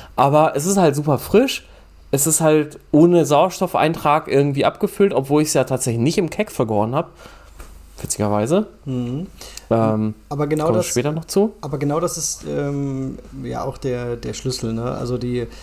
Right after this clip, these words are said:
Speaker 2: äh, sauerstoffarm,
Speaker 1: Ja.
Speaker 2: vor allen Dingen dann im Kaltbereich zu arbeiten, ist
Speaker 1: Ja.
Speaker 2: bei dem Bier und bei allen anderen
Speaker 1: Musst
Speaker 2: eigentlich
Speaker 1: du.
Speaker 2: auch, aber bei dem ist es halt noch viel, viel schädlicher. Und es geht
Speaker 1: Das
Speaker 2: halt viel
Speaker 1: fliegt einem,
Speaker 2: schneller.
Speaker 1: ja, genau.
Speaker 2: Genau, ja.
Speaker 1: Das fliegt einem sofort um die Ohren. Also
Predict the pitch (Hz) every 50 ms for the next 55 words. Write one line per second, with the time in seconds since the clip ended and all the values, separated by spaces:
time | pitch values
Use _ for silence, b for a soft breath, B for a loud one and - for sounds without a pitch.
0 | B B B B B B - - 123 120 117 131 131 - 139 147 160 156 - -
1 | 156 143 135 - - - 104 117 127 135 131 131 131 127 127 135 - - 131 117
2 | 113 117 - - - - - - - - - - 127 - 147 170 175 160 151 147
3 | 139 143 143 - 120 123 110 - 139 160 180 180 - 147 123 120 127 131 139 135
4 | 139 - - - - 107 127 127 120 123 123 123 120 123 117 110 117 117 110 120
5 | 113 - 123 131 131 131 127 - 131 131 135 131 135 131 117 110 113 120 - -
6 | 117 113 - - 135 135 131 135 127 123 - - 120 113 107 175 202 196 - 151
7 | 147 131 127 143 143 - 143 156 160 160 147 135 135 139 - - 120 120 120 123
8 | 120 139 139 - - - - - - 143 - - - 143 147 147 143 143 - 135
9 | 127 123 - - 127 - - - 120 - 123 - - - 135 139 143 160 - -
10 | - - 175 165 - - - 151 151 - - 127 123 135 135 131 131 127 123 123
11 | 127 123 123 120 113 110 107 - - 147 131 120 117 117 110 - - - - -
12 | - 127 123 - - - - - 120 - - 151 151 151 147 123 123 113 123 160
13 | 180 175 - 160 143 120 135 135 131 127 110 104 117 123 117 104 73 113 110 117
14 | 117 110